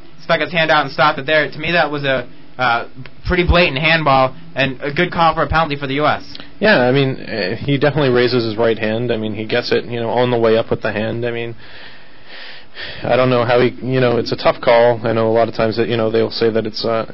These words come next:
Speaker 2: it was, uh, you know, unintentional, but, I mean, he has the hand up almost shoulder level. I mean, I don't know how many people, you know, are trying to defend a cross with their hand up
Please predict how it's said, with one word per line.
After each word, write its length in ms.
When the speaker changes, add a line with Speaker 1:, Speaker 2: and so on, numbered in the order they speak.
Speaker 2:
it 100
was, 260
uh, 300
you 60
know, 180
unintentional, 640
but, 160
I 60
mean, 300
he 100
has 180
the 80
hand 200
up 140
almost 280
shoulder 280
level. 300
I 140
mean, 180
I 100
don't 140
know 140
how 100
many 160
people, 280
you 100
know, 260
are 120
trying 320
to 0
defend 260
a 60
cross 280
with 100
their 100
hand 260
up 80